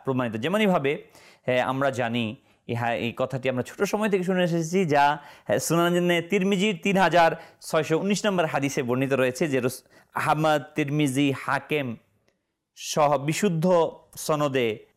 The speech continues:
রুয়ানি, তাবরানি এবং আবু ইয়ালা, হযরতে উকবা বিন আমের এবং ইবনে আসাকির, এ,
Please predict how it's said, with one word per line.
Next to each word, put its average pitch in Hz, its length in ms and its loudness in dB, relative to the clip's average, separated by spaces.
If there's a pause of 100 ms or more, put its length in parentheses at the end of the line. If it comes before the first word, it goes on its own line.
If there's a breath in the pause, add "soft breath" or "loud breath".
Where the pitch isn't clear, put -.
রুয়ানি, 156 560 2
তাবরানি 156 560 2
এবং 147 360 0
আবু 147 260 2
ইয়ালা, 147 520 4
হযরতে 143 640 0
উকবা 170 340 2
বিন 175 140 0
আমের 165 420 0
এবং 151 420 -2 (120)
ইবনে 170 460 0 (420 soft breath)
আসাকির, 175 720 0 (100)
এ, 143 200 0